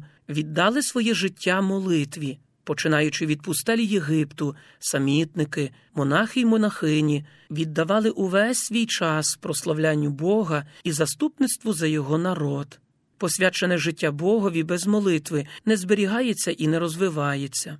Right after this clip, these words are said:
Молитва є одним із живих джерел споглядання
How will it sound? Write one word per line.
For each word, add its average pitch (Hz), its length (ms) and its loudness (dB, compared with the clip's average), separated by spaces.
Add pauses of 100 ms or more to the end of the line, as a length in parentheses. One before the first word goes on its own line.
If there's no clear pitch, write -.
(300)
Молитва 170 600 0 (140)
є 165 140 0
одним 180 380 0
із 165 180 -2
живих 165 400 0
джерел 190 340 2
споглядання 160 960 0